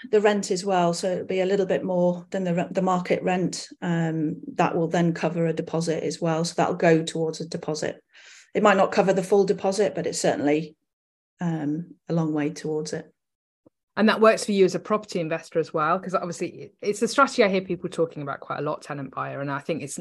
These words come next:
Speaker 2: it's not very well known, is it? I think there's a, there's a lot of bit confusion around it.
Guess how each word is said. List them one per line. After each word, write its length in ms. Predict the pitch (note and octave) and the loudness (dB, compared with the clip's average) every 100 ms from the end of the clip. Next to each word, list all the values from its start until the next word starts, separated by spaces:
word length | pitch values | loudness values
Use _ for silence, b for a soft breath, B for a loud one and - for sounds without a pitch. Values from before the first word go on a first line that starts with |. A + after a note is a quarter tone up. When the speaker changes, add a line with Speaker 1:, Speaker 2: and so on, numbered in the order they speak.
| - | -6
Speaker 2:
it's 160 | F3 | -2
not 220 | G3+ F3+ - | 0 2 2
very 180 | E3 | 2
well 200 | D#3+ D3 | 2 0
known, 340 | D#3 E3 C3+ C3+ | 0 0 0 -2
is 140 | D3 | -4
it? 80 | - | -8
I 60 | C3+ | -10
think 220 | B2+ B2+ | -12 -10
there's 180 | C#3+ D3 | -10 -10
a, 100 | C3+ | -10
there's 280 | - D3 C3+ | -10 -10 -10
a 120 | - | -12
lot 160 | C#3+ C#3 | -10 -10
of 80 | C#3 | -12
bit 180 | - - | -16 -10
confusion 540 | D3+ C#3+ D#3+ C#3+ C#3 | -10 -6 -6 -6 -8
around 360 | C#3 B2+ C3 | -10 -10 -10
it. 120 | C3 | -10